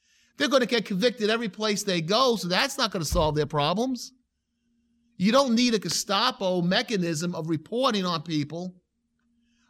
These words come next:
when we have a bad problem ourselves. You can be one in spirit. You can love each other in the Lord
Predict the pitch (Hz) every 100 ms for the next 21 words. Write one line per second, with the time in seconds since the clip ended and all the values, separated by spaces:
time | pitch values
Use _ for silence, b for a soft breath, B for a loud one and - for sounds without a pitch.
0 | _ 180 165 180 277 214 202 196 175 147
1 | 180 185 185 185 156 139 127 127 131 139
2 | _ _ _ _ _ 95 110 - - 226
3 | 196 - _ - - _ _ _ _ b
4 | b b - 208 - 196 170 147 147 208
5 | 240 190 - - 208 190 139 151 151 139
6 | 139 190 202 180 - 160 156 139 127 131
7 | 185 175 104 98